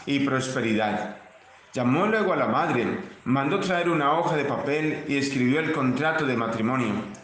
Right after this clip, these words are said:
Sara era entregada por mujer a Tobías, según lo prescrito en la ley de Moisés. Después de esto, comenzaron a cenar. Raguel y se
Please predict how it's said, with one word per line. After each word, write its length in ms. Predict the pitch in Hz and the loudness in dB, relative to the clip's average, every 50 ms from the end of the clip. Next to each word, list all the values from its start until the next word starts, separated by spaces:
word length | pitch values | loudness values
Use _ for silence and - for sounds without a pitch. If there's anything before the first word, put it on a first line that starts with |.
| - - - - - - - | -20 -20 -20 -20 -20 -14 -10
Sara 420 | - - 127 120 131 139 143 139 | -6 -2 0 0 2 2 2 0
era 100 | 143 143 | 0 0
entregada 540 | 143 139 139 135 131 127 139 147 156 147 143 | 0 0 0 0 0 2 2 2 0 0 0
por 140 | 143 131 123 | 0 0 2
mujer 340 | 127 123 - 123 143 147 | 0 0 0 -2 0 0
a 100 | 151 - | 0 0
Tobías, 680 | - 135 117 127 139 156 160 151 131 117 113 - - - - - - - | -2 0 0 0 2 2 2 0 0 -2 -2 -4 -6 -8 -10 -14 -16 -12
según 280 | - - 147 135 165 190 | -6 -4 -2 0 0 0
lo 140 | 208 196 202 | 0 0 0
prescrito 560 | 202 180 151 123 - 165 170 185 180 180 185 | 0 -2 -2 -2 0 0 2 2 2 0 0
en 80 | 170 156 | 0 0
la 100 | 139 131 | 0 2
ley 140 | 135 151 | 2 0
de 100 | 151 160 | 0 0
Moisés. 800 | 156 143 127 113 - - - 123 104 98 - - - - - - - - - - - - - - - - - - - - - | 0 0 0 0 -2 -2 -2 -2 -2 -2 -2 -4 -6 -8 -12 -16 -20 -20 -20 -20 -20 -20 -20 -20 -20 -20 -20 -20 -20 -10 -6
Después 400 | 98 120 117 - - 127 127 120 | -4 -4 -4 -2 -2 0 0 2
de 160 | 117 113 131 | 2 0 0
esto, 480 | 143 139 - 151 139 135 127 135 135 - - - - - | 0 0 0 0 0 0 -2 -2 -4 -6 -10 -12 -6 -2
comenzaron 640 | 143 135 127 120 117 113 156 151 139 131 117 113 | 0 0 2 0 0 0 0 0 0 2 0 0
a 80 | 110 107 | -2 -2
cenar. 500 | 110 113 101 101 101 98 101 101 101 - - - - - - - - - - - - - - | -2 -2 -2 0 -2 -2 -2 -6 -8 -10 -14 -20 -20 -20 -20 -20 -20 -20 -20 -20 -18 -8 -6
Raguel 720 | 123 123 104 120 143 160 170 165 160 160 165 165 - - - - - - - - | -4 -4 -2 0 0 0 0 -2 -2 -2 -4 -6 -8 -10 -16 -18 -20 -20 -12 -4
y 200 | - 147 156 156 | 0 0 2 2
se 460 | 156 - - 139 127 120 107 104 - | 0 -2 -2 -2 -2 -2 -2 -4 -6